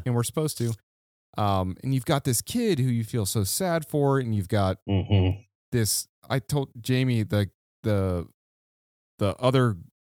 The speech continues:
Speaker 1: guy in the film. He's like this Samwise Gamgee, like, esque,
Speaker 2: <laughs>
Speaker 1: just affable,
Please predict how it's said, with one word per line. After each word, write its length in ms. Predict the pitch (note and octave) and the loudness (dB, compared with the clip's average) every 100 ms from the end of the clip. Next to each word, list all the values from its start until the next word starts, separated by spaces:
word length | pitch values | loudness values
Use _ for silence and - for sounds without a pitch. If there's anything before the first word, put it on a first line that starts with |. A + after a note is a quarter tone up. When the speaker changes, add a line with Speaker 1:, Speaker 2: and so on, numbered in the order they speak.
| _ | _
Speaker 1:
guy 220 | A2+ A2+ | 0 2
in 160 | B2 A2 | 2 0
the 60 | F#2+ | -2
film. 340 | A2+ A2+ G#2 | 0 0 0
He's 240 | F#2 F#2+ G2 | -2 -2 -2
like 200 | F2+ - | -2 -2
this 160 | F#2 | -2
Samwise 840 | - A2 A2+ A2+ G#2 G2+ F2+ D#2+ - _ _ - | 0 0 2 2 2 2 0 -4 -10 _ _ -6
Gamgee, 600 | G2+ G#2 F2+ F#2 F#2+ F2 - | -2 0 0 0 0 -4 -8
like, 460 | A#2+ F#2+ F2 - - - _ _ _ _ - A5+ F5 | -8 -4 -4 -6 -16 -20 _ _ _ _ -8 -8 -2
esque, 440 | G#2+ G3+ D4+ - D#4+ D#4+ - G#4 E4+ | 2 4 2 2 2 2 0 0 0
Speaker 2:
<laughs> 420 | - - - - | 0 -12 -14 -2
Speaker 1:
just 200 | B2 - _ | 0 0 _
affable, 760 | A#2 B2+ - B2 C3 B2 A#2 | 2 2 0 0 2 4 2